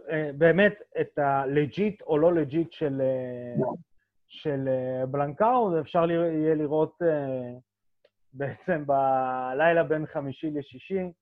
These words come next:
Speaker 1: אה, באגו טוטל, שידור ישיר, בערוץ עשרים ושש בהוט או שישים ושש ב-yes. אמ, בנוסף,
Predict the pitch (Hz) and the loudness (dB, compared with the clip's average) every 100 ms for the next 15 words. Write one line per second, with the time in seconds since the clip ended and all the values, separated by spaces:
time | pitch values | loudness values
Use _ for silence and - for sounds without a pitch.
0 | _ _ _ 123 127 123 120 120 120 _ | _ _ _ -14 -14 -12 -16 -18 -20 _
1 | 123 120 120 117 - 139 135 - 170 170 | -10 -8 -10 -14 -12 -10 -8 -2 -2 0
2 | 170 156 135 - 127 139 135 120 - 175 | -2 -2 -6 -18 -12 -8 -8 -10 -6 -4
3 | 165 147 _ 120 113 127 147 123 _ 185 | -4 -6 _ -20 -16 -14 -16 _ _ -14
4 | 214 185 - 156 - _ 117 120 147 - | -12 -12 -10 -12 -12 _ -18 -14 -16 -18
5 | _ 104 _ 110 - 147 127 - 120 _ | _ _ _ _ -20 -20 -20 -20 -20 _
6 | _ _ 110 113 - _ _ _ _ _ | _ _ -16 -16 -18 _ _ _ _ _
7 | _ _ _ 131 135 131 135 135 131 - | _ _ _ -8 -6 -4 -4 -6 -10 -14
8 | _ _ _ _ _ _ _ 135 139 165 | _ _ _ _ _ _ _ -2 0 0
9 | 160 - 226 208 | -4 -2 -2 -2